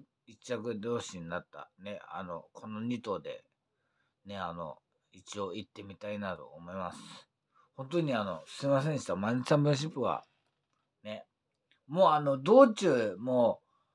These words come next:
スネルマイスさんがビリケツだったんですよ、道中。向こう正面で、用意どんで走った時に。もう、あ、どこにいるって思った時、一番最後尾だから、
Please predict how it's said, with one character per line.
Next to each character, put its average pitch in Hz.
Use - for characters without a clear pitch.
ス -
ネ 233
ル 240
マ 254
イ 240
ス -
さ 208
ん 175
が 135
ビ 127
リ 208
ケ 262
ツ 214
だ 214
っ 160
た 135
ん -
で 101
す 95
よ、 95
道 107
中。 92
向 113
こ 131
う 127
正 131
面 110
で、 98
用 135
意 127
ど 131
ん 123
で 110
走 104
っ 107
た 101
時 95
に。 85
も 104
う、 -
あ、 131
ど 175
こ 247
に 262
い 233
る 185
っ -
て 139
思 117
っ 110
た -
時、 107
一 113
番 208
最 208
後 208
尾 151
だ 110
か 98
ら、 92